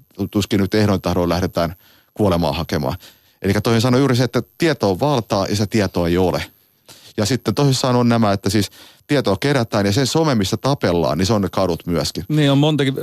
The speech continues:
Speaker 2: on esimerkiksi ihan raitiovaunu,
Speaker 1: Kyllä.
Speaker 2: raitiovaunusta ulos tuleminen ja siitä ylös hyppääminen, siellä aletaan jo nyrkit, <laughs> nyrkit puhua sitten, naiset tappelee keskenään
Speaker 1: Kyllä.
Speaker 2: tässä yhdessä pätkässä oli se, ja sitten oli myöskin,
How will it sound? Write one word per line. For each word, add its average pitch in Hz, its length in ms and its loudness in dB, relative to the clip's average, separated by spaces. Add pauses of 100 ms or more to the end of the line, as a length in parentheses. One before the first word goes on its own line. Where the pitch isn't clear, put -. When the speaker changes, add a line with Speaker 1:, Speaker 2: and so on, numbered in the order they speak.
(120)
Speaker 2:
on 147 220 0
esimerkiksi 127 360 0
ihan 117 140 2
raitiovaunu, 127 840 2 (200)
Speaker 1:
Kyllä. 131 140 2
Speaker 2:
raitiovaunusta 131 540 0
ulos 135 260 2
tuleminen 120 500 2
ja 120 100 2
siitä 123 260 0
ylös 131 500 0
hyppääminen, 120 380 0
siellä 120 180 2
aletaan 120 260 0
jo 113 120 2 (300)
nyrkit, 120 380 0
<laughs> - 20 0
nyrkit 147 360 0
puhua 123 320 2
sitten, 117 360 0 (280)
naiset 127 320 0
tappelee 120 340 0
keskenään 135 300 2
Speaker 1:
Kyllä. 117 80 0
Speaker 2:
tässä 117 220 -2
yhdessä 123 340 0
pätkässä 113 480 -2
oli 113 160 2
se, 117 140 2
ja 117 80 2
sitten 120 260 0
oli 123 60 2
myöskin, 123 360 0